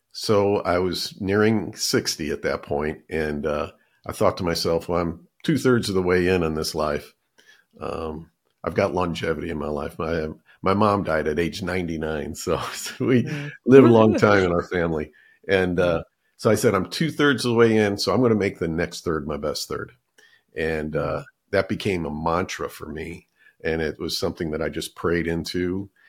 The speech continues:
Speaker 1: and I started to get hope. I started to
Speaker 2: Mm.
Speaker 1: see that this next third of my life has tremendous possibilities,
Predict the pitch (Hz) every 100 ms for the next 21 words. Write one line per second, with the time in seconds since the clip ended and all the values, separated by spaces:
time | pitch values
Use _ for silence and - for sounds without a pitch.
0 | _ _ 80 80 76 - 85 82 76 76
1 | 71 - 76 113 - _ _ _ _ _
2 | - 73 - 85 80 76 73 71 82 82
3 | 82 - _ - 78 - - - 95 87
4 | - 95 85 82 76 78 80 - 87 73
5 | - _ - - - 85 78 80 85 82
6 | 80 - - 65 - 76 73 76 78 80
7 | -